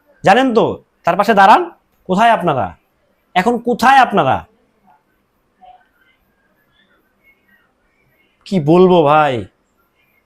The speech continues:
মানে বলার মতো ভাষা নাই। যে যেমনে পারতেছে সুবিধা নিতেছে, যে যেমনে পারতেছে সব নিতেছে, but সে আজকে বিপদে। Not only আজকে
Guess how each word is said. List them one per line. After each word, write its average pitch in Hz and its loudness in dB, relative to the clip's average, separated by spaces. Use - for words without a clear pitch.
মানে 147 0
বলার 208 6
মতো 226 0
ভাষা 180 0
নাই। 139 -4
যে 240 4
যেমনে 254 0
পারতেছে 233 0
সুবিধা 220 2
নিতেছে, 214 0
যে 233 2
যেমনে 247 -2
পারতেছে 220 -4
সব 190 -4
নিতেছে, 160 -6
but 170 -2
সে 190 -2
আজকে 208 -2
বিপদে। 190 0
Not 254 4
only 285 2
আজকে 254 0